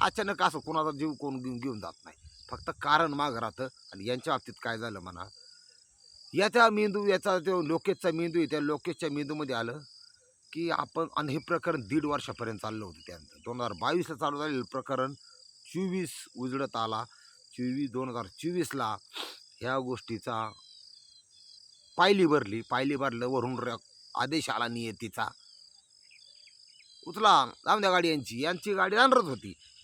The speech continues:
यांनी डोकं असं चालवलं. याला लोकेशच्या मा-, बुद्धीत, अ, असा विचार आला, याला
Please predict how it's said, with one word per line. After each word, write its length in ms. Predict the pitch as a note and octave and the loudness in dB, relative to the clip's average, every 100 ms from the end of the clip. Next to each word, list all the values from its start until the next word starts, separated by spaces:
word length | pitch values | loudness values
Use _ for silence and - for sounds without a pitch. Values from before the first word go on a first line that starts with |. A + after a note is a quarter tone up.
| - | -4
यांनी 260 | C#3+ G3 | -2 0
डोकं 260 | F#3+ D3 B2+ | 0 0 -2
असं 180 | A#2+ A2+ | -4 -6
चालवलं. 500 | A2+ G2+ G2 G#2 C#3+ - - - | -6 -6 -6 -8 -10 -12 -20 -8
याला 160 | C3+ D3 C#3 - | -4 -4 -4 -2
लोकेशच्या 460 | C#3 D#3 E3 C#3+ D3 | 0 0 -2 -2 -2
मा-, 600 | C#3 C3 G#2 A#2+ A2 G2+ | 0 0 0 -4 -6 -4
बुद्धीत, 320 | D3 A#2 D#3 - - _ - - - - - - | -4 0 0 0 -12 _ -20 -20 -20 -20 -20 -8
अ, 60 | A2+ A2+ G#2+ - - | -4 -2 -2 -4 -2
असा 280 | C#3 E3 | 2 2
विचार 420 | D3 C#3+ D3 E3 C#3+ | 2 -2 -2 2 2
आला, 320 | B2 F#2+ G2+ A2 _ _ _ _ - - - _ _ _ - - - - | 2 0 -8 -16 _ _ _ _ -20 -20 -20 _ _ _ -20 -20 -20 -8
याला 120 | G3+ | -2